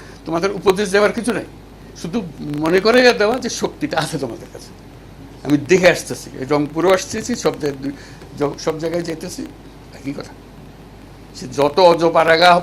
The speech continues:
অজপাড়াগা বলে তো বাংলাদেশ আর জায়গা নাই, আগে যে অজপাড়াগা বলা হতো, এটা নাই। এই যন্ত্র যখন এসে গেছে, তুমি বিশ্বের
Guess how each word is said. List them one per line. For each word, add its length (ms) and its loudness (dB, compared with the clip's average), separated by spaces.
অজপাড়াগা 500 0
বলে 200 -4
তো 100 -6
বাংলাদেশ 380 -2
আর 120 0
জায়গা 220 -2
নাই, 260 -4
আগে 180 -10
যে 140 -6
অজপাড়াগা 520 -4
বলা 200 -10
হতো, 220 -20
এটা 120 -10
নাই। 120 -16
এই 120 -8
যন্ত্র 360 -2
যখন 260 0
এসে 180 2
গেছে, 280 0
তুমি 160 2
বিশ্বের 460 2